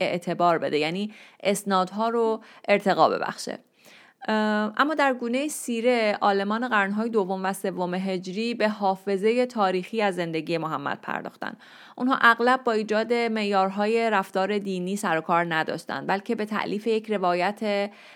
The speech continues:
حماسی، تاریخی و اخلاقی حول و حوش زندگی پیامبر و تلاش دلاورانه او برای ساخت امت اسلامی مشغول شدن. در گونه تفسیر هم نویسنده‌ها تلاش می‌کردن وحی الهی رو تفسیر کنن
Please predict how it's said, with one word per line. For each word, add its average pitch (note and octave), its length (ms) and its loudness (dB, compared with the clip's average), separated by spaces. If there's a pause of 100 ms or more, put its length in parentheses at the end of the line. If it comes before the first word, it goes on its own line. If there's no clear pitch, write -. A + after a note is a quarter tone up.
حماسی، G3+ 720 0
تاریخی F#3+ 680 0
و G#3+ 140 0
اخلاقی F3+ 880 0 (220)
حول G3 200 2
و F3+ 80 6
حوش F#3+ 220 -2
زندگی F3 500 0
پیامبر D#3+ 640 0
و F3 80 0
تلاش G3+ 460 -2
دلاورانه F3+ 920 2
او G3+ 240 0
برای F3 300 2
ساخت F#3+ 300 -8
امت E3+ 340 -2
اسلامی D3 440 -6
مشغول - 380 -10
شدن. - 340 -16 (880)
در A#3+ 120 4
گونه C4 300 -2
تفسیر C#4+ 600 -2
هم G3 360 0
نویسنده‌ها G#3 580 -4
تلاش B3 420 -2
می‌کردن B3 460 -4
وحی A#3+ 300 -2
الهی G3+ 300 -2
رو A3+ 100 2
تفسیر A3+ 460 -2
کنن E3 540 -2